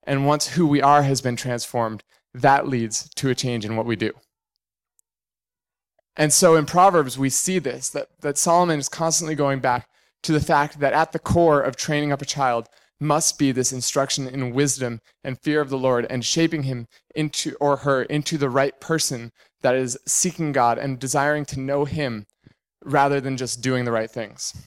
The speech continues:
And just, just as a youth worker, I, I see this occasionally in, in terms of parents who come into the church and they bring their kids because they want their kids to learn good morals.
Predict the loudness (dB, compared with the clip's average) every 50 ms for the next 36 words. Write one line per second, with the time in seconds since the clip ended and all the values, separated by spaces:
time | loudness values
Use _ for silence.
0 | _ _ _ _ _ _ _ _ _ _ _ _ _ _ _ _ _ _ _ _
1 | _ _ _ _ _ _ _ _ _ _ _ _ _ _ _ _ 0 2 2 2
2 | 0 -2 -6 -10 -14 _ -20 -20 -20 -20 _ _ _ 0 2 2 2 2 -2 -8
3 | -12 -12 -10 -8 -4 0 0 0 2 2 2 4 4 2 4 2 2 0 0 -2
4 | -6 -8 -8 -12 _ _ _ _ _ _ _ _ _ _ _ -2 0 0 0 0
5 | 0 0 0 0 2 2 0 2 2 2 2 0 -2 -4 -4 -4 -4 -4 -4 -8
6 | -10 -10 -12 -12 -14 -16 -14 -10 -8 -6 -6 -8 -8 -8 -6 -4 -2 0 0 2
7 | 0 0 2 2 2 2 2 0 -2 -4 -6 -6 -6 -6 -8 -6 -4 -4 -4 -4
8 | -4 -4 -6 -8 -6 -6 -6 -6 -6 -8 -12 -16 _ _ _ _ _ _ _ _
9 | _ _ _ _ -18 -18 _ _ _ 4 4 4 6 6 4 4 4 4 4 4
10 | 4 2 0 2 2 2 2 2 0 -2 -4 -2 0 2 2 2 2 2 -2 -4
11 | -8 _ _ _ -2 0 2 2 2 2 0 -2 -2 -2 -2 -2 -2 -2 -2 -2
12 | -2 -2 -4 -10 -16 _ _ _ _ _ -6 -2 0 0 0 0 0 -2 -2 -2
13 | -4 -4 -6 -6 -8 -10 -10 -12